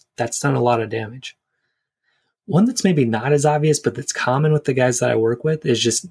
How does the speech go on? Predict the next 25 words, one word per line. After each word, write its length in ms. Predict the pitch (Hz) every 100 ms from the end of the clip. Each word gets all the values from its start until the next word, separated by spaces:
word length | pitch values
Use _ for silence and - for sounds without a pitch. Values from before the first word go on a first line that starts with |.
| 127
neglect 560 | 120 117 123 131 -
over 240 | 120 107 98
time, 380 | - 139 135 - _ - - _
not 240 | - 113 131
listening 460 | 123 135 139 127
very 200 | 113 110
well 220 | 104 104 98
to 180 | -
your 80 | 127
wife, 320 | 139 156 139 _ _ _
not 140 | 110 107
really 180 | 120 123
being 340 | 120 143 143
there 140 | 127
for 280 | 113 131 110
her 140 | 101 110
emotionally, 640 | 113 127 - 147 147 143 - - _ -
not 180 | 107
really 220 | - 135 131
knowing 540 | 127 123 139 180 156
her 520 | 104 110 107 107 104 127
at 120 | 120
a 80 | 117
deep 300 | 117 113 131
level, 400 | 143 135 131